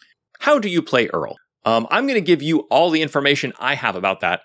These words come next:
on the basis of the book, and you tell me how to play Earl, who this guy is.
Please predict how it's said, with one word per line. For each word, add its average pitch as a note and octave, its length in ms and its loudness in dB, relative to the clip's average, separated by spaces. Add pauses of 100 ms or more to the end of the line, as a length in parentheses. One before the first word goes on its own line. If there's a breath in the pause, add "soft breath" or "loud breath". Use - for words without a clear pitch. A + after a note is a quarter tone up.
(100)
on G2+ 80 -8
the G2+ 80 -6
basis C3+ 300 -4
of C#3+ 80 -6
the B2 80 0
book, E2+ 280 -4 (540 soft breath)
and G#2 220 -2
you A3+ 180 0
tell E3 300 -2
me D#2 340 -2 (400)
how E3 280 0
to C#3+ 120 0
play A#2 300 2
Earl, E2 360 -2 (420)
who A3+ 220 6
this D#3 220 4
guy F2+ 200 0
is. - 260 -10